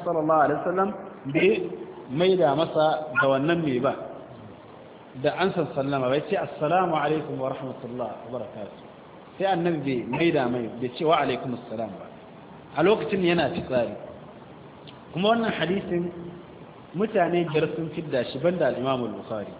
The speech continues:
Idan muka ce mutane biyar su ne suwa? Ha? Na. Al-Imam wa? Imam Muslim da wa? Da Abu Dawud.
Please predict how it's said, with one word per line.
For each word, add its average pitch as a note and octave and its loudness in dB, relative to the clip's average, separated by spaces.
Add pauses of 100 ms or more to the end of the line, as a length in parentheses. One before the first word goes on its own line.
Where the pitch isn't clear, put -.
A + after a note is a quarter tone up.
Idan F3+ 2
muka B3 2
ce G#3+ 2
mutane F3 0
biyar C#3+ -2
su F3 -4
ne E3 -2 (100)
suwa? A#2+ -8 (2750)
Ha? E3 0 (3000)
Na. D3 -2 (1600)
Al-Imam E3 -2
wa? E3 2 (1800)
Imam F3 0
Muslim D#3+ -4
da B2 0
wa? G#2+ -4 (1900)
Da C#3 2
Abu E3 0
Dawud. C#3 2